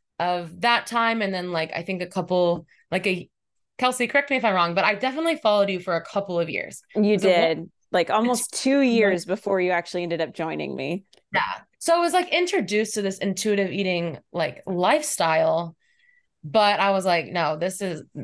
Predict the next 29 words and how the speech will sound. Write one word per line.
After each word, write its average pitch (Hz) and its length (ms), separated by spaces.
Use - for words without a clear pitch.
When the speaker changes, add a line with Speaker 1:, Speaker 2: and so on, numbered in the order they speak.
Speaker 1:
Kelsey's 226 400
great 226 280
and 165 120
all. 165 220
And, 170 100
like, 160 160
I - 140
agree 165 340
with 240 120
what 185 120
she's 180 180
saying, 175 260
but, 160 200
like, 113 340
I'm 202 100
doing 196 220
this - 400
or 175 100
whatever." - 420
And 196 100
so 247 100
then 247 160
I 240 100
did 202 200
it. 175 380
And 185 160
then 185 100
I, 180 440
the, 165 220